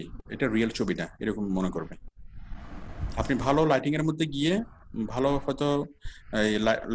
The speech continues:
মানে lighting এর মধ্যে যাবেন অথবা কি এই natural ডে লাইটে তুলবেন, তুল-, যেভাবেই তোলেন না কেন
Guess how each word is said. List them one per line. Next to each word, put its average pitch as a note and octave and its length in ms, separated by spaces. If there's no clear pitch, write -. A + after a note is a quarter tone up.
মানে A2 200
lighting A2 280
এর C3+ 80
মধ্যে C3+ 200
যাবেন B2 240
অথবা A#2+ 280
কি G2+ 160
এই G#2+ 220
natural C3 400
ডে A2 140
লাইটে B2 200
তুলবেন, A#2 340
তুল-, B2 300
যেভাবেই C3+ 340
তোলেন D3 200
না D3+ 100
কেন G3 140